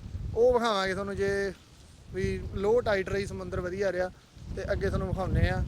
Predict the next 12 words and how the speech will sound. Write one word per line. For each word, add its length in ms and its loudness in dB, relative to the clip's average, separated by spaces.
ਥ੍ਰੀ 180 0
ਸਿਸਟਰਸ, 340 -4
ਤਿੰਨ 220 2
ਭੈਣਾਂ। 340 0
ਜਿਹੜਾ 240 10
ਆਪਾਂ 420 10
ਬੀਚ 360 4
ਤੋਂ 540 10
ਅੱਗੇ 260 6
ਰਾਹ 260 10
ਜਾਣਾ 320 6
ਵਾ 300 2